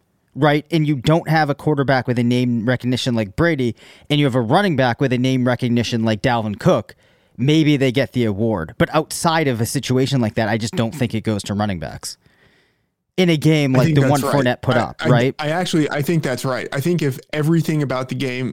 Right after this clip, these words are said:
Speaker 2: is exactly the same, uh, but it's Kirk Cousins and Dalvin Cook instead of Tom Brady and Leonard Fournette, I think you're right.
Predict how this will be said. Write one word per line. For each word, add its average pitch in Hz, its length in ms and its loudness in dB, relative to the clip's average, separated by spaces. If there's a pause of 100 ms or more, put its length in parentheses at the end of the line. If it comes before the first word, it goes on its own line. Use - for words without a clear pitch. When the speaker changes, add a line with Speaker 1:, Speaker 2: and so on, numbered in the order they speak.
Speaker 2:
is 135 160 -4
exactly 127 560 -4
the 117 80 -2
same, 95 400 -6 (560)
uh, 131 260 -4 (220)
but 147 180 -2
it's 131 160 -2
Kirk 165 300 -2
Cousins 135 600 -2
and 139 140 0
Dalvin 127 400 -4
Cook - 460 -8 (680)
instead 139 420 -2
of 123 100 -2
Tom 139 240 -2
Brady 131 260 0
and 120 100 -2
Leonard 120 220 -2
Fournette, 120 440 -6 (180)
I 135 100 -4
think 143 180 -2
you're 110 140 -2
right. 92 240 -6